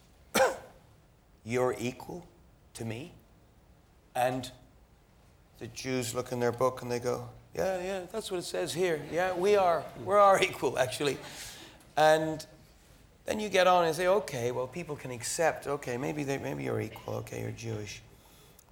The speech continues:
But not blacks, not blacks in America. I mean, let's, please. Not women. Come on, I mean, equality, but, but not for women."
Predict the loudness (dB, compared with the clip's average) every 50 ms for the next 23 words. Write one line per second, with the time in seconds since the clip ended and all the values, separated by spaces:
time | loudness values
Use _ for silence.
0 | _ -20 _ -6 -2 0 0 -2 -2 -4 -2 -2 -2 -2 -4 -6 -14 -16 -16 -16
1 | -18 -18 -20 -20 -20 -14 -6 -4 -4 -2 -4 -4 -8 -8 -10 -10 -10 -8 -8 -6
2 | -6 -8 -8 -10 -10 -8 -6 -6 -6 -6 -8 -12 -12 -10 -8 -6 -6 -6 -8 -12
3 | -16 -18 -18 -18 -20 _ _ -20 -20 -20 -20 -20 -20 -20 _ -20 _ _ _ -20
4 | _ _ _ -2 0 0 0 0 -2 -4 -2 -2 -2 -2 -4 -8 -12 -18 -20 -20
5 | _ _ -20 -20 _ _ _ _ _ _ _ _ _ _ -20 -16 -14 -10 -8 -6
6 | -4 -4 -4 -6 -6 -8 -10 -12 -12 -10 -8 -8 -8 -8 -10 -8 -6 -6 -6 -6
7 | -8 -12 -18 -20 _ _ -16 -6 -4 -4 -4 -4 -8 -10 -8 -8 -8 -8 -10